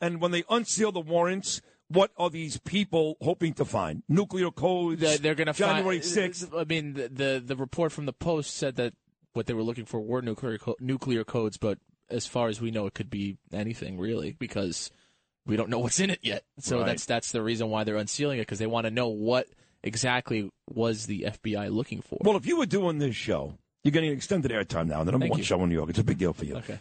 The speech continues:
Speaker 1: If you were doing this show, what, um, and, and you had to hypothesize. You know what that word means, right?
Speaker 2: Yes, to
Speaker 1: Okay.
Speaker 2: make an educated guess.
Speaker 1: Very good.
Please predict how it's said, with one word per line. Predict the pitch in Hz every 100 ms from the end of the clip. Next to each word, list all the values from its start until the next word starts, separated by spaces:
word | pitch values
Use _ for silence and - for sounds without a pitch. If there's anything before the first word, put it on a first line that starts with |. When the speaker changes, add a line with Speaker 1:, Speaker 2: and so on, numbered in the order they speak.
| _
Speaker 1:
If | 147
you | 156
were | 277
doing | 190 190 165
this | 143 113
show, | - 76 67 _ _ _ - - _ _ _
what, | 135 208 -
um, | 185 170 151 147
and, | 151 160
and | 165 160
you | 180 220
had | 185
to | 196
hypothesize. | 151 151 - - 190 - 127 - 71 139 147 - - _ _ _
You | 175
know |
what | 160
that | 82
word | 82 73
means, | 71 71
right? | 87 104 _ _
Speaker 2:
Yes, | 113 113 -
to |
Speaker 1:
Okay. | 95 110 -
Speaker 2:
make | 120 -
an | 117
educated | 120 120 131 117
guess. | - 110 98 -
Speaker 1:
Very | 156 147
good. | 101